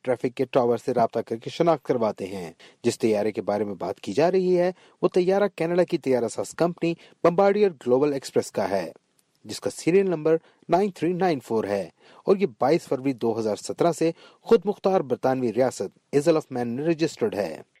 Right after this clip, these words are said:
حکومتی تردید اپنی جگہ اور حکومت مخالف افراد کے شکوک اپنی جگہ۔ اس معاملے میں عوامی سطح پر جس طرح رد عمل دیا گیا، اس سے اس بات کا اندازہ لگایا جا سکتا ہے کہ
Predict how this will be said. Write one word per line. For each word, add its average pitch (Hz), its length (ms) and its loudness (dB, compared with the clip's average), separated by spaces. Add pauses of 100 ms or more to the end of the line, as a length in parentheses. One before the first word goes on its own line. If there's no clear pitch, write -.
(100)
حکومتی 247 380 4
تردید 139 360 0
اپنی 208 240 -2
جگہ 175 320 2 (300)
اور 208 140 4
حکومت 208 400 0
مخالف 139 460 0
افراد 139 280 0
کے - 120 -6
شکوک 160 420 -2
اپنی 151 220 2
جگہ۔ 110 260 0 (260)
اس 208 140 4
معاملے 240 260 4
میں 247 120 4
عوامی 135 320 0
سطح 147 300 -2
پر 143 100 4
جس 113 220 -8
طرح 123 160 2
رد 101 200 -2
عمل 107 280 -2
دیا 151 180 2
گیا، 170 220 2 (320)
اس 214 100 0
سے - 180 2
اس 160 280 -10
بات 139 220 4
کا 143 100 -2
اندازہ 120 280 0
لگایا 104 320 -2
جا 123 160 0
سکتا 151 320 -2
ہے 135 140 0 (320)
کہ 196 60 6